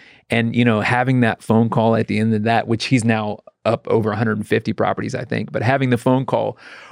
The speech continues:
where he's just yelling and yahooing and thinking, you know, and just this, this old Southern guy just going off about how amazing his journey has been.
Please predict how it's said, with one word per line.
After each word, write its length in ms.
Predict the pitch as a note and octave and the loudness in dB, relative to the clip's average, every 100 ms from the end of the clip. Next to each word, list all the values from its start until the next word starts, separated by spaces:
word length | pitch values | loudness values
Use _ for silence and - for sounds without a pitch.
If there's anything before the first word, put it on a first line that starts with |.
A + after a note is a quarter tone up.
| - | -2
where 160 | C3+ | 0
he's 340 | C3+ C#3+ C#3 A#2 | 2 2 2 2
just 400 | G2 C3 A2+ - - _ _ | 2 2 0 -8 -14 _ _
yelling 640 | A#2 A2 C#3 C3+ C3+ C3 | -6 0 2 2 0 0
and 180 | A#2+ A2+ | 0 2
yahooing 760 | B2+ C3+ C3 C3 C3+ C#3 C3+ | 2 2 2 4 6 4 4
and 140 | A#2 A2+ | 0 0
thinking, 440 | C#3 C#3 C3 A#2+ B2 - - | 0 0 -2 -2 -8 -18 -4
you 100 | C3 | 0
know, 140 | B2 | 2
and 100 | A#2 | 0
just 220 | A2 B2 - | 0 -2 2
this, 220 | A#2 - | 0 0
this 400 | A#2+ A#2+ A#2 - - | -2 0 0 -4 0
old 260 | B2 A2+ | 0 0
Southern 400 | - B2 A#2+ A#2+ | 0 0 2 -2
guy 360 | A#2 A2+ A2+ A2+ | -2 -2 -2 -4
just 320 | A2+ A#2 - - _ C3 | -6 -8 -8 -18 _ -2
going 300 | B2+ B2 A2+ | 2 2 2
off 280 | A2 A#2 A#2 | 2 2 0
about 440 | G#2 G#2+ G#2 - _ _ _ - | 0 0 -2 -6 _ _ _ -8
how 240 | A2 A2+ | -2 0
amazing 480 | A2 G#2+ A2 A2+ A2 | 2 2 2 2 2
his 200 | G#2 G#2+ | 2 0
journey 360 | F#2 G#2+ G#2+ G#2 | 0 0 0 0
has 120 | G#2 | -4
been. 440 | G2 G#2 G#2 G#2 | -4 -4 -4 -8